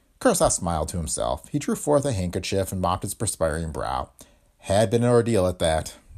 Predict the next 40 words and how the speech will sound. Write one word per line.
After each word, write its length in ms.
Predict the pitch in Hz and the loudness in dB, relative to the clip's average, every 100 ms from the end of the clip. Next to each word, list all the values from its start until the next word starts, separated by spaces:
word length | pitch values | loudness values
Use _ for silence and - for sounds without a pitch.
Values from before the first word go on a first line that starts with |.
| - | -2
He 140 | 143 | 2
arose, 320 | 147 101 107 | 4 2 0
stepped 280 | - 165 156 | 0 0 2
over 160 | 165 143 | 0 2
to 60 | |
his 100 | 143 | -2
victim, 260 | 107 110 117 | 0 -2 -2
and 120 | 104 | -4
passed 240 | 113 127 - | 0 0 0
his 120 | 131 | -4
pudgy 360 | - 170 107 | 2 2 2
hand 200 | 87 87 | -2 -2
across 280 | 87 - 110 | -2 0 0
the 80 | 107 | 0
man's 300 | 90 85 85 | -4 -4 -4
face. 340 | - 53 - - - - - | -8 -8 -10 -12 -16 -18 -10
Inspector 360 | - 240 - | -4 -2 -2
Pancos 380 | 95 123 120 92 | 0 0 0 -2
did 140 | - | -2
not 160 | 101 127 | 0 2
even 200 | 127 127 | 2 0
blink. 300 | 107 71 57 | -4 -8 -6
He 100 | 110 | -4
felt 240 | 110 147 | 2 2
for 80 | 143 | 2
the 80 | 156 | -4
pulse. 400 | - - - - - - | -2 -4 -4 -10 -12 -10
It 60 | - | -6
had 120 | 101 | -2
stopped. 520 | - 85 - - - - - - - | -2 -2 -6 -10 -14 -20 -20 -18 -4
Mike 200 | 92 - | -4 -2
Pancos 440 | 113 123 143 139 | -2 0 0 -2
was 140 | 120 | -4
as 100 | 82 | -4
dead 200 | 73 101 | -2 0
as 60 | 101 | 0
he 80 | 92 | -2
would 120 | 80 | -2
ever 180 | 87 90 | -2 -2
be. 320 | 73 60 - | -6 -10 -14